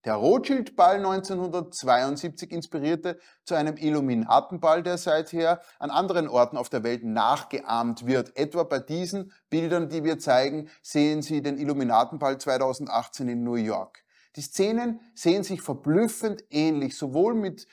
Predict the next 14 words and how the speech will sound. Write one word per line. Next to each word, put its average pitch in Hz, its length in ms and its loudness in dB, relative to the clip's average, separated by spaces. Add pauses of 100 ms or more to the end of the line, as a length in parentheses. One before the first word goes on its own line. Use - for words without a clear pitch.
(140)
dem 127 120 -2
Rothschild-Ball 147 960 2
zweiundsiebzig 131 1000 -2
als 160 480 2
auch 151 360 2
dem 139 160 -6
Film 147 280 -4
Eyes 117 260 -2
Wide 107 200 -4
Shut. - 340 -10 (960)
Uns 214 300 0
muss 202 320 -2
klar 143 360 8
sein 104 460 -4